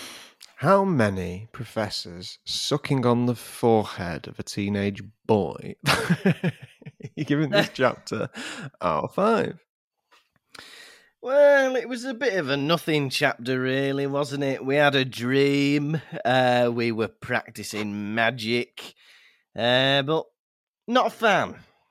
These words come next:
Speaker 2: It wasn't a great chapter. I'm gonna be very harsh, I think, and I'm gonna give it one teacher sucking on the forehead of a teenage boy out of five.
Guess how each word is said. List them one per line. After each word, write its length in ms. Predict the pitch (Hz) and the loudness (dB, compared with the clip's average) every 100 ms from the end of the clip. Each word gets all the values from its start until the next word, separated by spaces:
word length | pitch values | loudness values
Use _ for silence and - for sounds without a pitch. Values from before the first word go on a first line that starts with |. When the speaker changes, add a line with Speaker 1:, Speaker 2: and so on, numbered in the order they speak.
| _ - | _ -18
Speaker 2:
It 60 | 110 | -10
wasn't 280 | 143 143 135 | -8 -6 -6
a 40 | |
great 300 | 123 120 110 | -6 -6 -6
chapter. 500 | - 113 107 - 113 | -8 -8 -8 -8 -6
I'm 240 | 113 113 117 | -4 -4 -6
gonna 180 | 113 110 | -8 -8
be 100 | 120 | -4
very 320 | 151 175 151 | 2 4 4
harsh, 420 | 127 127 123 117 | 2 0 0 0
I 60 | 127 | -4
think, 480 | 123 127 131 - - | -4 -4 -6 -10 -12
and 140 | 120 131 | -6 -2
I'm 280 | 147 147 131 | -2 -2 -6
gonna 200 | 117 107 | -8 -8
give 220 | 104 101 | -8 -6
it 180 | 104 98 - - - | -6 -8 -10 -10 0
one 680 | 143 170 170 165 165 165 165 - - - - - - | 6 8 6 4 -2 -8 -10 -16 -20 -20 -20 -20 -8
teacher 600 | 147 151 - - 127 127 | -4 -4 -4 -2 2 2
sucking 500 | - - 185 - 151 | -2 -2 -2 2 2
on 200 | 131 123 | 4 4
the 80 | 117 | 0
forehead 440 | - 113 113 113 | 2 2 4 2
of 80 | 101 | -2
a 40 | 104 | -4
teenage 640 | - 180 151 120 101 - | 0 0 2 2 0 -4
boy 540 | 95 98 98 98 98 - | -4 -2 0 -2 -4 -6
out 380 | 95 92 - 101 | -4 -4 -4 -10
of 100 | - | -12
five. 960 | - 80 85 90 90 95 90 87 - | -8 -4 0 2 2 2 0 -4 -14